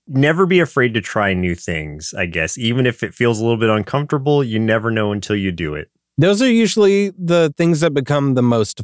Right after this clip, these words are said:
Speaker 2: fun, is the ones that you're nervous about trying. And then when you're done, you feel amazing because you didn't think you could do it. And then you did it.
Speaker 1: Right.
Speaker 2: And then you feel
Speaker 1: You
Speaker 2: great.
Speaker 1: proved yourself wrong.
Speaker 2: Yeah.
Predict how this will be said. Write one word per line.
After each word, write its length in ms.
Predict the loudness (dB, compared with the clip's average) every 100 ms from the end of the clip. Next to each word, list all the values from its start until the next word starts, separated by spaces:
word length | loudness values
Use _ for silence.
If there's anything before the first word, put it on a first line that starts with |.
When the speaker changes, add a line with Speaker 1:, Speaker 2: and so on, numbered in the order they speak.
| -4
Speaker 2:
fun, 420 | -2 -2 -8 -8 0
is 160 | 2
the 140 | 2 2
ones 260 | 2 0
that 140 | 0 0
you're 160 | 2
nervous 580 | 2 2 2 2 0 0
about 520 | 0 0 0 0 -2 -6 _ -6
trying. 680 | 0 0 0 0 -2 -4 -6 _ 0
And 180 | 2 4
then 200 | 2 2
when 120 | 2
you're 100 | 2
done, 640 | 0 0 0 -2 -4 -6 -10 _ _ _ -2
you 140 | 0
feel 280 | 2 2 4
amazing 760 | 2 2 2 0 -2 -6 -8 -14 _ _ -4
because 240 | 0 2
you 60 | 2
didn't 260 | 2 2 0
think 240 | 0 0
you 120 | 0
could 160 | -2 0
do 200 | 0 0
it. 140 | -2 -6 0
And 180 | 2
then 140 | 4 2
you 80 | 2
did 260 | 2 0
it. 180 | -2 -8 _ -8
Speaker 1:
Right. 360 | -2 0 0 0
Speaker 2:
And 80 | 2
then 100 | 2
you 80 | 2
feel 140 | 0
Speaker 1:
You 40 | 0
Speaker 2:
great. 240 | 0 0
Speaker 1:
proved 280 | 2 2 2
yourself 400 | -2 0 0 0
wrong. 440 | 0 0 -2 -6 -14 _
Speaker 2:
Yeah. 220 | -2 -2